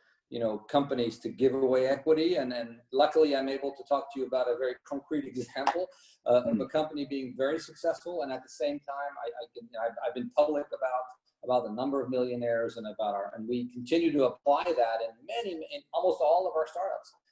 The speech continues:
Speaker 1: It's often the fir-, one of the first questions that we ask founders is,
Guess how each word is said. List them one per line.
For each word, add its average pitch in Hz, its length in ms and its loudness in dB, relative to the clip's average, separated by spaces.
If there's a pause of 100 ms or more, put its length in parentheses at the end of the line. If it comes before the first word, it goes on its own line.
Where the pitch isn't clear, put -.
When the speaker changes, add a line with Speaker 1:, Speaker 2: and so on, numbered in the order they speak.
Speaker 1:
It's - 160 -2
often 180 420 -2 (360)
the 156 140 4 (120)
fir-, 190 320 4
one 190 220 2
of 180 100 -4
the 170 80 -6
first 170 260 -2
questions 156 360 0
that 139 80 -4
we 139 160 2
ask 147 240 0
founders 147 560 -4
is, 110 220 -12